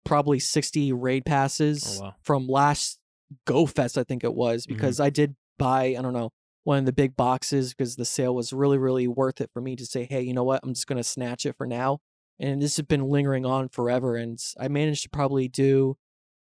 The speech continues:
Speaker 1: I think, up to, I don't know, maybe thirty-ish raids, give or take, in person. So I think I've, I've accumulated about eighty X Ls, and I thought that was amazing. I mean, but besides that, you know, there was just so many activities going on.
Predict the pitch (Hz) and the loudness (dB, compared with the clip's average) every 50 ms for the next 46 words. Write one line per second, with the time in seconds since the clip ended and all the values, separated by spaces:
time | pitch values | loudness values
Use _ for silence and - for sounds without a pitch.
0 | _ _ _ _ - 151 - 226 254 240 214 185 - - - - 165 160 160 160 | _ _ _ _ -8 -4 0 0 2 4 2 2 2 0 2 4 6 8 8 8
1 | 156 151 143 - _ _ _ _ - 156 185 190 165 147 151 156 156 156 160 165 | 8 6 6 4 _ _ _ _ -4 -2 0 2 2 2 2 4 4 2 4 4
2 | 160 151 _ _ - 160 156 156 160 165 170 165 165 160 - - - - 151 139 | 2 0 _ _ 2 4 4 4 4 4 4 4 2 2 2 0 -4 -2 0 2
3 | 147 147 151 156 165 165 165 151 - 165 156 165 160 - - 160 165 165 - 160 | 4 4 6 4 2 2 -2 -2 -2 0 2 2 0 2 2 0 0 2 0 -2
4 | 156 143 156 156 151 - - 170 170 175 - - - 151 139 135 131 139 - _ | -2 0 0 0 0 0 -2 -2 -4 -2 -6 0 2 4 4 4 4 2 -2 _
5 | _ _ _ _ _ _ _ _ _ - 139 143 - 165 151 156 147 139 _ _ | _ _ _ _ _ _ _ _ _ -4 -4 -2 0 0 2 2 2 0 _ _
6 | - - 143 143 131 - _ _ _ _ _ - 151 _ - - 160 160 156 147 | -4 -2 -2 -2 -2 -6 _ _ _ _ _ -8 -8 _ 0 0 2 4 6 6
7 | 147 147 143 139 139 131 123 127 127 127 - - - 147 143 139 139 139 135 131 | 6 6 6 6 4 4 2 2 2 0 0 -2 -6 -6 -4 -2 0 0 0 0
8 | 131 - - 147 127 131 139 147 147 - - 139 135 131 127 127 139 - 160 139 | 0 -2 -2 0 2 2 2 0 0 -2 -2 -4 -4 -4 -2 -4 -2 0 0 -2
9 | 127 - 135 131 127 123 123 117 - - - - 147 139 131 127 127 113 120 117 | 0 0 0 0 0 0 -2 -2 -4 -10 -8 -8 -6 -6 -4 -4 -4 -6 -8 -10
10 | 120 _ _ _ _ _ _ _ _ _ - - 151 151 151 151 143 151 143 - | -12 _ _ _ _ _ _ _ _ _ -2 0 2 4 4 4 4 4 4 2
11 | 143 - - 160 156 156 147 135 147 139 143 151 151 151 147 139 135 131 135 139 | 0 2 4 6 6 6 4 4 4 4 4 4 4 2 2 4 4 4 4 4
12 | 139 135 - 131 - - 175 156 156 151 147 143 143 139 131 - - - 170 160 | 4 4 2 0 0 4 4 4 4 4 4 4 2 2 0 -2 2 2 4 6
13 | 156 165 156 135 - 156 147 143 143 139 139 139 139 143 143 143 139 139 139 | 6 6 4 6 6 4 4 6 4 2 2 2 2 4 4 2 2 0 -2